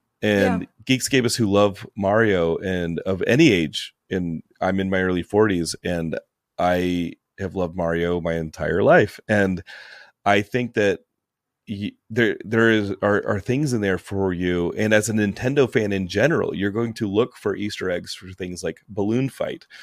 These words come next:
Speaker 1: You're gonna see Duck Hunt references in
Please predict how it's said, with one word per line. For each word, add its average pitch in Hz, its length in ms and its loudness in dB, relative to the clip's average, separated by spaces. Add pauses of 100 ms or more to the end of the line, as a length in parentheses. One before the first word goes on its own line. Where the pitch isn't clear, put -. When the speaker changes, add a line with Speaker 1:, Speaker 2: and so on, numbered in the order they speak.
(160)
Speaker 1:
You're 101 160 -4
gonna 101 160 2
see 120 220 2
Duck 123 260 4
Hunt 98 220 -2
references 90 640 -2 (500)
in 117 360 4